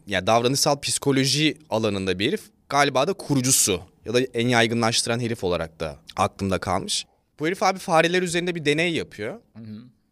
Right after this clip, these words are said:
Speaker 1: Farelerin davranışlarını değiştirmeye çalışıyor. Atıyorum işte mesela şuradaki peyniri yeme.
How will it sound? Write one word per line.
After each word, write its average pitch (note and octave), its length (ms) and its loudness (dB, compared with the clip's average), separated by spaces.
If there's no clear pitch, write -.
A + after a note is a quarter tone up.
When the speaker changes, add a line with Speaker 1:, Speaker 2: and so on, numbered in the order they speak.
Speaker 1:
Farelerin D#3 480 2
davranışlarını D#3 560 2
değiştirmeye C3+ 560 0
çalışıyor. F2+ 600 -6
Atıyorum A2 260 -2
işte G2 160 -6
mesela F#2+ 220 -4
şuradaki C3 420 2
peyniri C#3 500 0
yeme. G#2 300 2